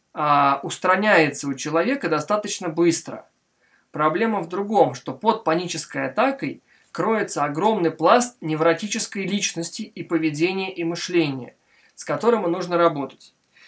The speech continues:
И отсюда вытекает следующий вопрос. Какой метод выбрать? Уже ответил. Лучше когнитивно-поведенческий. А, но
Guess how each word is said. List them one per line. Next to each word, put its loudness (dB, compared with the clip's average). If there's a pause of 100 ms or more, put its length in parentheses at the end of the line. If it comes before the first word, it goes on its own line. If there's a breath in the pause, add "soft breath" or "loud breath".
(160 soft breath)
И -6
отсюда 0
вытекает 4
следующий -2
вопрос. -2
Какой -2
метод -2
выбрать? 2
Уже -2
ответил. -4
Лучше -2
когнитивно-поведенческий. -6 (920 soft breath)
А, 4
но 4